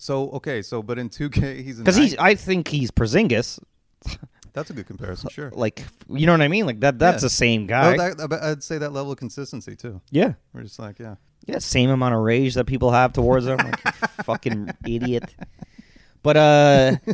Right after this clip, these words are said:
Speaker 2: <laughs> uh, yeah, so he, I got a, I got him from the auction.
Speaker 1: Okay.
Speaker 2: Um,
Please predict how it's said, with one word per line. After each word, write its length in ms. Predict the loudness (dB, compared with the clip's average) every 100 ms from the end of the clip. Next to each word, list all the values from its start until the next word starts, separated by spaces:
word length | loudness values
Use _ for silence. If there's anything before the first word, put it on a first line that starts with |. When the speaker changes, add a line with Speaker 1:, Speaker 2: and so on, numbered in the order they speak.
| -6 -14 -14 -20 -14
Speaker 2:
<laughs> 240 | -10 -8 -6
uh, 160 | -6 -6
yeah, 340 | -4 -2 -2 -4
so 220 | -2 -2
he, 360 | 0 -4 -10 -12
I 80 | -12
got 220 | -10 -8
a, 400 | -8 -10 -12 -18 _ _ _ _ _ _ _ _ _ _ -12
I 60 |
got 160 | -4 -2
him 80 | 0
from 140 | 2
the 100 | 2
auction. 480 | 2 0 -4 -6 -10 -16 -16
Speaker 1:
Okay. 280 | -12 -12 -14 _ _ -12
Speaker 2:
Um, 580 | -6 -6 -6 -8 -10